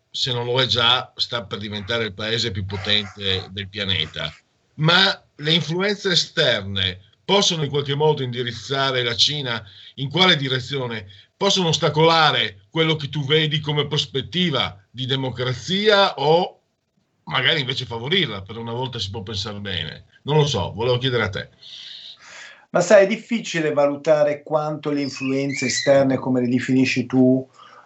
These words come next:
Speaker 2: eh, e come di fatto definirebbe chiunque, <laughs> insomma, possono giocare un ruolo all'interno della Cina, perché è difficile trovare un paese delle dimensioni della Cina nella storia.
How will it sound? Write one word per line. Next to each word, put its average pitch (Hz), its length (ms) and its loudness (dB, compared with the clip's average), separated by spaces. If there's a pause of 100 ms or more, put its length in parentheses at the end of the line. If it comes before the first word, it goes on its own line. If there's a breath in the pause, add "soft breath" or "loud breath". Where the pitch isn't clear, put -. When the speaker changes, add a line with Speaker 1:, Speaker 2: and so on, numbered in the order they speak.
(100 loud breath)
Speaker 2:
eh, 117 300 4
e 120 60 2
come 104 240 0 (120)
di 107 120 2
fatto 117 380 6
definirebbe 107 640 0
chiunque, 104 500 0
<laughs> 104 40 -4
insomma, 110 540 2 (340 loud breath)
possono 147 380 6
giocare 123 340 4
un 113 80 2
ruolo 117 600 4
all'interno 110 720 -2
della 101 180 -6
Cina, 107 560 -4 (500 loud breath)
perché 143 260 4
è 160 40 8
difficile 175 560 2
trovare 156 480 6
un 147 220 0
paese 143 420 0
delle 131 160 0
dimensioni 123 680 0
della 104 200 -6
Cina 104 340 -6
nella 98 160 -8
storia. 90 640 -8